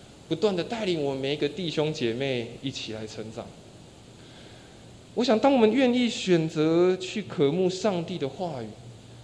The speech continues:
我们愿意顺服在上帝的带领的时候，我们就能看到上帝国的种子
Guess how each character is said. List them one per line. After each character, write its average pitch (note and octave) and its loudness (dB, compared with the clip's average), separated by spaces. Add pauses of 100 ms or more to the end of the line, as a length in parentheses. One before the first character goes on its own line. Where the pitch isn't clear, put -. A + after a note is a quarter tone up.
(260)
我 E3 6
们 F3+ 8
愿 A#3 6
意 A3+ 2
顺 G#3+ 2
服 D3 2
在 E3+ 2
上 F3 -2
帝 F3+ -6
的 D3+ -2
带 F3+ 2
领 A#2+ -2
的 A#2 -2
时 A#2 -2
候， C3+ 2 (560)
我 C3 -2
们 C#3 -2
就 F3+ 4
能 C#3+ 0
看 E3 -2
到 D3+ 4
上 E3 -2
帝 D#3+ -4
国 B2+ -2
的 B2+ 0
种 B2+ -4
子 A#2 -8